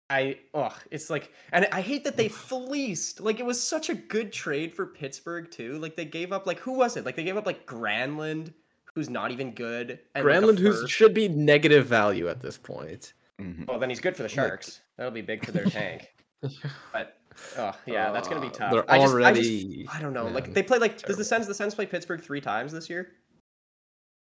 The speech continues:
Speaker 2: Probably.
Speaker 1: I think, I think he's gonna torch the Sens. I just have a feeling he's
Speaker 2: Why
Speaker 1: going
Speaker 2: does
Speaker 1: to
Speaker 2: Dubas
Speaker 1: torch
Speaker 2: have to
Speaker 1: them.
Speaker 2: be such a big Sens fan, man? Come
Speaker 1: I know.
Speaker 2: on.
Speaker 1: He's got Hellberg on that team,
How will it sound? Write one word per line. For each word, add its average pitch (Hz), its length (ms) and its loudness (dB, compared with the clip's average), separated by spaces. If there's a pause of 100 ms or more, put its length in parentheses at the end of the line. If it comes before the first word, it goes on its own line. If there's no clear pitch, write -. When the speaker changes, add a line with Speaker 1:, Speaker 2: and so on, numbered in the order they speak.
Speaker 2:
Probably. - 540 -12 (680)
Speaker 1:
I 143 100 2
think, 151 240 -4
I 139 100 2
think 135 160 -4
he's 123 100 -8
gonna 110 240 -4
torch - 420 -12
the - 80 -12
Sens. - 440 -12 (500)
I 120 60 2
just 117 160 -10
have 113 140 -8
a 113 40 -10
feeling 98 340 -8
he's - 60 -4
Speaker 2:
Why 190 140 6
Speaker 1:
going 254 160 4
Speaker 2:
does 180 80 -4
Speaker 1:
to 135 60 -10
Speaker 2:
Dubas 180 200 4
Speaker 1:
torch 190 140 4
Speaker 2:
have 185 140 4
to 175 80 2
Speaker 1:
them. 151 60 -2
Speaker 2:
be 175 60 2
such 165 280 0
a 185 40 0
big 135 300 0
Sens 117 320 -2
fan, 71 320 -8
man? 71 460 -12
Come 151 240 -2
Speaker 1:
I - 20 -2
know. - 200 -2
Speaker 2:
on. - 80 -2
Speaker 1:
He's 139 100 -4
got - 160 0
Hellberg 196 920 2
on 190 200 0
that 185 220 0
team, 180 600 -4